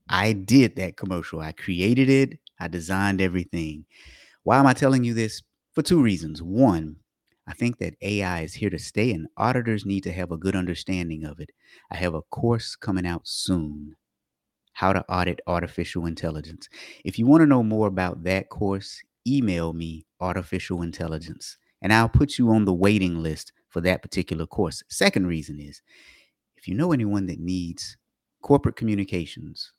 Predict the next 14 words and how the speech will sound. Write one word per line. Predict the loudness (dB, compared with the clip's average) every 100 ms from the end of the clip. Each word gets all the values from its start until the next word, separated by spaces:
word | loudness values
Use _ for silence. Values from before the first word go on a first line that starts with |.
| _ _
commercials, | -4 0 0 -2 -12 -14 -18 -20 _ _ _ _
policies | 2 2 2 0
and | 0
procedures | -2 -4 -2 -2 -4 -12 -16 _ _ _ _ -2
done | 2 2
very | 2 2 2
quick | 0 -4 -2
and | -6
efficiently | -2 -4 -4 -4 -4
using | 2 4 4 2
artificial | 0 -4 -4 -4 -4 -6
intelligence, | -4 -2 -2 -4 -10 -14 _ _ _ _ _
call | 6 8
me. | 8 4